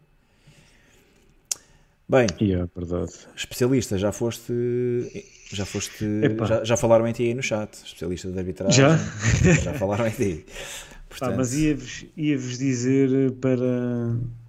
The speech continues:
Speaker 2: para começarem vocês, porque eu ainda não vi grande parte dos lances. Não tenho ainda uma, tenho ideia daquilo que foi, que era a nossa sensação no estádio e daquilo que foi a exibição do,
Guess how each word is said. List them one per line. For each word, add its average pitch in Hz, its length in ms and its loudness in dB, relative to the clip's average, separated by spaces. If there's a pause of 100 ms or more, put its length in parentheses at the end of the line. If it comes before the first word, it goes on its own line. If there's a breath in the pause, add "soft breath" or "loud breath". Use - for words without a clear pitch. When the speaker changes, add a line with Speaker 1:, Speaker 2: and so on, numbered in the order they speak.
(220)
Speaker 2:
para 113 180 6
começarem 127 400 8
vocês, 117 320 4
porque - 200 -4
eu - 20 8
ainda 123 180 6
não 120 140 4
vi 120 680 2
grande 120 320 8
parte 110 240 2
dos 104 140 0
lances. 113 560 0 (1080 soft breath)
Não 110 140 4
tenho 110 400 6
ainda 113 420 6
uma, 110 240 2 (500)
tenho 160 200 6
ideia 151 300 8
daquilo 143 280 2
que - 100 -10
foi, 131 420 2 (420)
que - 140 -4
era 117 120 4
a - 20 4
nossa 120 260 2
sensação 117 460 0
no 113 80 2
estádio 113 640 4
e 107 100 6
daquilo 104 300 -2
que - 100 -12
foi 117 140 6
a 110 40 8
exibição 104 640 4
do, 104 400 2